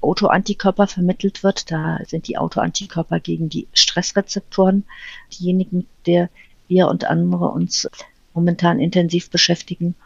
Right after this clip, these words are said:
und die auch das Krankheitsbild gut erklären können. Weil wir haben, ähm, beim chronischen Fatigue-Syndrom immer auch eine Störung dieser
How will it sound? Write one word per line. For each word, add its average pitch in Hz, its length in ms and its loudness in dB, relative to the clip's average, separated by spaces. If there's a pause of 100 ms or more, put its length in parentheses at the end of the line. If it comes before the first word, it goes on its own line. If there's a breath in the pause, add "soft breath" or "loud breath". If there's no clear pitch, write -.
(140 soft breath)
und 160 380 -2
die 175 180 -2
auch 170 240 2
das - 220 -4
Krankheitsbild 175 880 0 (380 loud breath)
gut - 220 -2
erklären 160 520 2
können. 151 260 -2
Weil 151 120 -4
wir 156 240 0
haben, 160 320 2
ähm, 165 200 0
beim 160 380 0
chronischen 170 480 -2
Fatigue-Syndrom 170 880 -2 (540 loud breath)
immer 175 400 2
auch 170 220 2
eine 160 440 2 (400 soft breath)
Störung 175 680 0
dieser 160 540 2